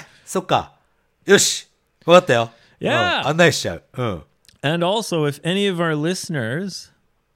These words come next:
Speaker 1: うん。
Speaker 2: want to get some English practice and, uh, show them around your local area.
Speaker 1: あ、そうですよ。沖縄にもね、リスナーさんちらほらいらっしゃいますから。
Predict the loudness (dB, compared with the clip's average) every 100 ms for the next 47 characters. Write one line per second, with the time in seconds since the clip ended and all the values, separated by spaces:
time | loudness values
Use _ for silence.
0 | -16 -16 -8 -4 -4 -4 -6 -6 -6 -4
1 | -2 -2 -2 -2 -2 -6 -8 -6 -6 -6
2 | -10 -10 -10 -14 -20 _ _ _ _ _
3 | _ _ -20 -20 -20 -8 -6 -4 -2 -2
4 | 0 -2 -4 -8 -4 -2 0 0 0 0
5 | 0 0 0 0 0 0 -2 -2 -2 -2
6 | -2 -2 -4 -4 -4 -4 -4 -6 -8 -12
7 | -14 _ _ -8 -8 -10 -20 -20 -8 -6
8 | -4 -6 -6 -8 -8 -6 -4 -4 -4 -6
9 | -8 -8 -8 -8 -8 -10 -10 -8 -8 -10
10 | -10 -14 -18 _ -10 -6 -4 -6 -8 -8
11 | -6 -6 -6 -6 -10 -14 -16 -16